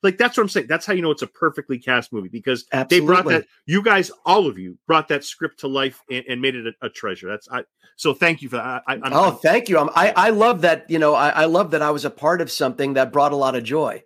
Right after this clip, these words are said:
Speaker 1: Yes.
Speaker 2: Um, you know, I
Speaker 1: And
Speaker 2: have
Speaker 1: you
Speaker 2: my favorite movies and T V shows that, you know, that I watch. And, you know, especially when things are, you know, things have been tough for everyone over the last few years. And, you know,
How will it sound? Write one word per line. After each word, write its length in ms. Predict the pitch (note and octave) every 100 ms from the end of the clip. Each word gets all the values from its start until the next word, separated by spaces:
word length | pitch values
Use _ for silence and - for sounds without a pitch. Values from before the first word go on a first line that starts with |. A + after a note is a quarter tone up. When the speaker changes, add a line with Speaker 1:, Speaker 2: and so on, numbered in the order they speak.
| _ -
Speaker 1:
Yes. 300 | G#2+ F#2+ F2+
Speaker 2:
Um, 520 | B2+ C3 B2+ C3 - _
you 80 | D3
know, 80 | D3
I 80 | D#3+
Speaker 1:
And 80 | E3+
Speaker 2:
have 80 |
Speaker 1:
you 40 | D3+
Speaker 2:
my 120 | D#3+
favorite 300 | E3 D#3 D3
movies 280 | D3+ D3 C#3+
and 100 | C#3+
T 160 | - C#3+
V 120 | D3+
shows 460 | D#3 D3 C3+ B2
that, 260 | C3+ C3+ A#2 _ - - _
you 120 | -
know, 180 | C#3+ C3
that 160 | B2 C#3
I 160 | C#3+
watch. 580 | D#3+ C#3 B2+ C3 - - _ _ -
And, 480 | C#3+ C#3+ C#3 C#3+ C#3+ -
you 100 | A3
know, 100 | F#3+
especially 400 | F#3+ C4+ C4+ B3+
when 180 | F#3+
things 320 | F3 F#3 F#3 D#3+
are, 60 | D#3
you 100 | D3+
know, 180 | B2+
things 260 | B2+ D#3+ D#3+
have 80 | D3
been 120 | C3+
tough 380 | - D#3 D3+ - _ _ _
for 140 | - D3
everyone 400 | D3+ D3+ D#3 D3
over 120 | C#3
the 60 |
last 300 | C3+ C#3 C#3+
few 120 | - C#3
years. 420 | C3 C3 C#3 B2
And, 200 | A#2+ A#2 _ _ - - -
you 120 | D3+
know, 340 | C#3+ C#3 C#3